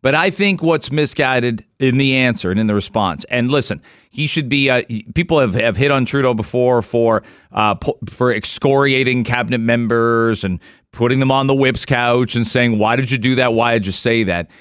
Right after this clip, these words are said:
He should be incensed that anybody even cracked a smile. It's not funny. It's not funny that Canadians are blaming you, your leader, you, the party, you, the arms of that party being in cabinet.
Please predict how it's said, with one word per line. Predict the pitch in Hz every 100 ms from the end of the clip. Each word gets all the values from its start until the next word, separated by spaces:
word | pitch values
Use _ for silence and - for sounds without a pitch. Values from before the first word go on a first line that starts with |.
| -
He | - 180
should | 208
be | 170 165
incensed | 147 - 151 139 -
that | 127
anybody | 117 113 107 107 110 113
even | 104 104
cracked | - 107 101 104
a |
smile. | - 110 92 92 78 - - -
It's | 104
not | 151
funny. | 123 135 117 69 - _ -
It's | 131
not | 156 160 -
funny | - 160 160 117 98
that | 107 107
Canadians | 127 120 123 131 127 -
are | 147 202 226
blaming | 117 117 107 104 113 110 - _
you, | - 87 104 165 123 78 _ -
your | 107 117
leader, | 143 143 92 - _
you, | 95 110 165 151 - _ -
the | 101
party, | 143 147 123 80 _
you, | - 95 156 196 101 - _ -
the | 139
arms | 139 165 165 139
of | 175 185
that | 143 104
party | 117 110 123
being | 143 120 120 135
in | 131 143 151
cabinet. | - 160 196 113 -